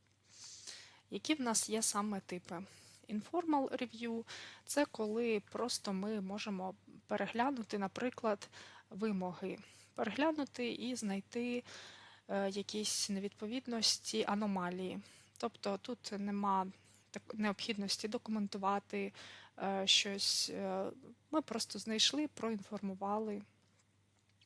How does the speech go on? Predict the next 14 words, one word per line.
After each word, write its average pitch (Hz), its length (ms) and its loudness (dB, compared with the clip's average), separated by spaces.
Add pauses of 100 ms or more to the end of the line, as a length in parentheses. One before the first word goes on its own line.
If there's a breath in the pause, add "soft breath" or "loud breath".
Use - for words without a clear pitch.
(280)
Нема 233 260 4
плану, 202 760 2
як 202 300 -6
ми 202 80 -4
будемо, 196 400 -8
нема 220 280 2
ролей. 190 540 -4 (440 loud breath)
Це 196 480 2
таке, 185 380 -8 (720 loud breath)
е, 180 280 -8
саме 220 320 -2
неформальне 196 880 -2
рев'ю. 190 460 -8 (1300 loud breath)
Walkthrough, 240 760 2